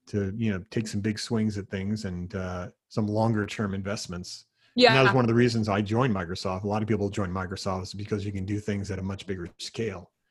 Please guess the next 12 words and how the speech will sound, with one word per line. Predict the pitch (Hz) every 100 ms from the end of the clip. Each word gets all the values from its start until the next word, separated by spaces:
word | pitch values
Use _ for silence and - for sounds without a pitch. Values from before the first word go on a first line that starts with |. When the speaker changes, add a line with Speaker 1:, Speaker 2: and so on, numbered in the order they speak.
| _ _ -
Speaker 1:
and | 254
a | 233
Speaker 2:
Mm-hmm. | 202
Speaker 1:
much | 196 -
bigger | 101 92 -
impact, | 147 139 101 87 - - _ _ _ _ _ _ _
you | 113
know, | 104 98 110
on | 110 95
the |
world | 98 107 98 92 87
than | 90 87 90